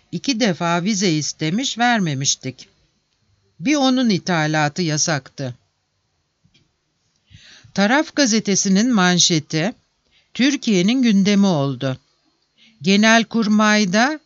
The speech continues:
A K P ve Fethullah Gülen'i bitirme planı hazırlandığını yazdılar.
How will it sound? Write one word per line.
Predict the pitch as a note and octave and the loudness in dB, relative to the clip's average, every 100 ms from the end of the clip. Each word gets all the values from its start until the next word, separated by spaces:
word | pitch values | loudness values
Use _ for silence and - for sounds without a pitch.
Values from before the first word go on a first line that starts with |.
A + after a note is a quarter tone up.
| _ | _
A | F3 F#3+ G3 | 0 2 2
K | - A3 G#3 | 0 0 0
P | G#3 B3+ C4+ | 0 0 0
ve | A#3 | 0
Fethullah | - G3 - G3+ F#3 G3 F#3+ | 0 -2 -2 -2 0 0 0
Gülen'i | G3+ F#3+ G3 B3 | 0 0 2 2
bitirme | G3+ - G3+ G#3 A3+ | 0 0 2 2 2
planı | G3 E3 D3+ D3+ F3 A#3 | 0 0 0 0 0 -2
hazırlandığını | F3+ D#3 F3+ F3 E3+ E3 D#3+ D#3+ D#3 | -2 0 0 0 2 0 0 0 0
yazdılar. | D#3 C3+ C3+ - C#3 C3 B2+ | 0 0 -2 -4 -4 -2 -4